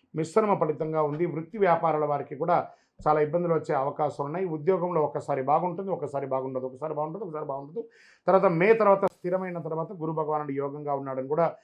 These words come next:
చెప్పచ్చు. మీరు చేయవలసినటువంటి పని అంతా కూడాను గురు భగవాన్ని ప్రసన్నం చేసుకోవాలి, శని భగవాన్ని ప్రసన్నం చేసుకోవాలి. ఎందుకంటే అర్ధాష్టమ శని నడుస్తుంది, గురు భగవానుడు కూడా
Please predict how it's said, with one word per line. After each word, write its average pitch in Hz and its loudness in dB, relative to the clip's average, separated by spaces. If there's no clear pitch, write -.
చెప్పచ్చు. 165 2
మీరు 156 0
చేయవలసినటువంటి 185 0
పని 165 0
అంతా 170 0
కూడాను 160 4
గురు 156 6
భగవాన్ని 165 6
ప్రసన్నం 170 0
చేసుకోవాలి, 156 0
శని 143 -2
భగవాన్ని 160 0
ప్రసన్నం 139 -6
చేసుకోవాలి. 117 -6
ఎందుకంటే 143 2
అర్ధాష్టమ 160 4
శని 175 0
నడుస్తుంది, 175 -2
గురు 160 4
భగవానుడు 165 6
కూడా 160 2